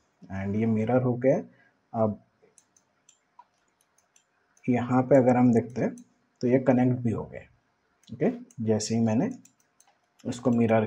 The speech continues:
किया and यहाँ पे भी ये properly connect हो गया। बस मुझे इसको और इसको एक बार isolate कर लेना है and इस shape को थोड़ा सा correct कर लेना है, ओके। तो इन दोनों को मैं select कर रहा हूँ और इसको मैं बाहर की तरफ move कर लेता हूँ और इन दोनों को select करके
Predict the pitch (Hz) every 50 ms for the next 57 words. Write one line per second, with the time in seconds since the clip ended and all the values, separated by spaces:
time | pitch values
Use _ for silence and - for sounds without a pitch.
0 | - - 110 120 - - - - _ _ _ _ _ _ - 104 101 101 101 101
1 | 98 87 - - 123 120 120 117 120 120 117 123 123 123 123 123 123 123 123 123
2 | 123 - - - - 127 117 113 120 120 117 117 117 113 117 113 113 117 117 -
3 | - 110 117 123 147 147 143 139 - 143 131 123 123 156 214 - - - - -
4 | - - _ - 123 - - - 131 131 127 127 123 - - - 190 262 269 -
5 | - 120 117 120 127 120 - 113 101 - - - 120 123 139 139 - - 135 113
6 | 110 104 104 95 101 151 269 - - _ _ _ _ _ - 113 110 120 147 151
7 | - - 143 117 120 120 - 170 180 - - - 131 123 117 113 110 107 - -
8 | - - - - - - _ - - - - 69 69 - - - - - - 208
9 | 226 - - _ _ _ - - 101 107 107 107 110 110 107 107 110 107 107 107
10 | 110 110 - - 107 107 113 - - 123 120 175 202 233 220 190 180 - - 196
11 | 190 185 147 127 117 110 110 110 107 107 - 101 90 - - - - - - -
12 | 78 - _ - - - - - - - - - _ _ - - - _ _ _
13 | 123 113 110 113 113 113 113 113 107 110 110 107 110 - - 107 101 98 - _
14 | - 101 - - - 220